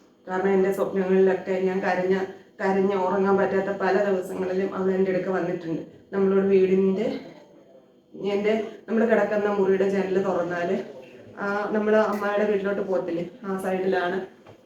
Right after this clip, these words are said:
അവളെ അടക്കിയിരിക്കുന്നത്. അപ്പം എൻ്റെ സ്വപ്നങ്ങളിലൊക്കെ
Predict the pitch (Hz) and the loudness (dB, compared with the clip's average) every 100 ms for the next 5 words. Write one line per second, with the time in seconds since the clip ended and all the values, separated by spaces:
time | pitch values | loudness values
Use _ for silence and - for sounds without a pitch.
0 | - 175 180 175 170 180 160 156 - - | -8 -6 -4 -4 -4 -6 -8 -8 -12 -16
1 | - - - _ - 185 170 190 190 - | -18 -20 -20 _ -18 -10 -8 -6 -8 -12
2 | - _ _ _ _ _ _ _ _ _ | -20 _ _ _ _ _ _ _ _ _
3 | _ - 190 185 190 170 165 185 190 190 | _ -8 -2 0 2 0 0 2 6 6
4 | 170 - | 6 -2